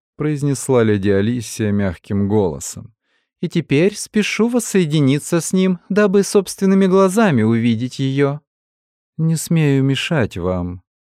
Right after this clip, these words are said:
баронесса произнесла это в сторону. «Вы и дочерей забираете?» Девочки стояли тут же, валом. В чуть менее алом, чем сама леди Алисия, но всё равно казались они яркими,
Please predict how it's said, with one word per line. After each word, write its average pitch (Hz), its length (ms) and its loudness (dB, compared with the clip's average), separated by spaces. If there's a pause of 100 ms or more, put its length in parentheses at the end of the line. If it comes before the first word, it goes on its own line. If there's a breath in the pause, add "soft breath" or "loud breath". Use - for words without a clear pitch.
(180)
баронесса 110 720 -2
произнесла 120 680 0
это 104 180 -2
в - 60 -10
сторону. 92 720 -4 (680)
«Вы 117 460 0
и 117 40 0
дочерей 127 560 -2
забираете?» 101 1000 -2 (500)
Девочки 127 540 -6
стояли 131 540 0
тут 113 360 -4
же, 82 320 -14 (180)
валом. 104 680 -2 (440)
В - 100 -20
чуть - 280 -10
менее 113 640 0
алом, 107 400 2
чем 101 220 -2
сама 110 480 -2
леди 143 260 -2
Алисия, 139 800 2
но 135 140 0
всё - 180 -2
равно 127 680 0
казались 101 560 -2
они 98 220 0
яркими, 101 720 -2